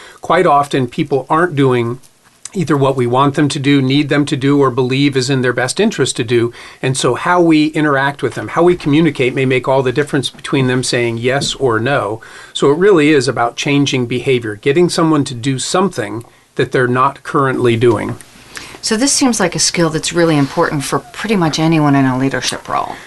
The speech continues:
Speaker 1: Uh, absolutely. It, whether it's leadership, sales, parenting, I often tell people that, uh, <clears throat> understanding persuasion is in large part, uh, helps your success professionally, but also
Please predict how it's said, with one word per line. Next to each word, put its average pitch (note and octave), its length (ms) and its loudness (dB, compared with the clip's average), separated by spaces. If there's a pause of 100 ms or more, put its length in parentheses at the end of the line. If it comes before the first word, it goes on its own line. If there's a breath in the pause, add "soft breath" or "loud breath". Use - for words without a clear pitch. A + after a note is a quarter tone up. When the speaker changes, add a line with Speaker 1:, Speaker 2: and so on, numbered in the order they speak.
(280)
Speaker 1:
Uh, B2 340 -2
absolutely. C#3+ 800 0
It, C3 280 0
whether C#3 400 2
it's A#2+ 240 -2
leadership, D3+ 680 0 (180)
sales, C#3+ 680 0
parenting, C#3+ 680 -2 (460 loud breath)
I F3+ 220 2
often D3+ 420 0
tell C#3+ 240 0
people B2+ 420 -4
that, A#2+ 380 -2
uh, B2 560 -2 (100)
<clears throat> - 60 -8
understanding D#3+ 680 2
persuasion C3 1000 0 (400 loud breath)
is C3 500 2
in C3+ 140 0
large C#3+ 440 2
part, B2 480 0
uh, B2 460 -2
helps - 380 -2
your E3 100 2
success - 560 -2
professionally, A#2+ 880 -2 (300 loud breath)
but C#3+ 100 0
also D3 640 2